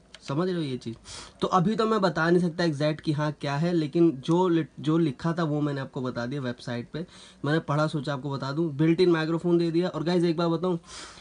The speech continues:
डू, मतलब जो लुक है ना, हाँ, ये मुझे look पसंद आया उसका, White color का, plus यहाँ पे जो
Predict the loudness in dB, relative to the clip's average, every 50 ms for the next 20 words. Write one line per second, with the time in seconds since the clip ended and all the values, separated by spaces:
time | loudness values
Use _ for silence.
0 | -20 -12 -6 2 2 2 2 4 0 -2 0 0 -4 -4 -6 -8 _ -10 -10 -4
1 | 2 2 2 4 2 0 2 4 4 4 4 2 2 2 2 2 2 0 -2 -2
2 | -2 -2 -2 2 2 2 2 2 2 2 2 4 2 2 2 0 -2 0 0 0
3 | 0 0 -2 -4 -6 -8 -10 -10 -12 -12 -12 -12 _ _ _ _ _ _ _ _
4 | _ -20 -20 -18 -10 -6 -2 0 2 2 2 0 -2 -2 -2 -2 -2 0 -2 -2
5 | 0 0 -2 -2 -2 -2 -2 -2 -2 -2 -2 -2 -4 -4 -2 -2 -2 0 0 -2
6 | -4